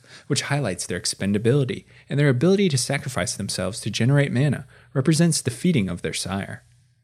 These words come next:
Above the scions and spawn are their drones. The most widespread, variable, and adaptable Eldrazi,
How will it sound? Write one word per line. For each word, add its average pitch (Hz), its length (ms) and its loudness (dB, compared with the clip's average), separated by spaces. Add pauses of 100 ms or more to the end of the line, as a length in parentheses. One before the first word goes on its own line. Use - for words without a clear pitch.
(560)
Above 131 420 4
the 110 80 0
scions 104 480 -2
and 98 80 -4
spawn 104 340 0
are 90 120 -4
their 90 100 -2
drones. - 640 -4 (640)
The 135 80 4
most 196 260 4
widespread, 147 540 2
variable, 127 580 4
and 123 100 2
adaptable 107 640 2
Eldrazi, 98 520 -2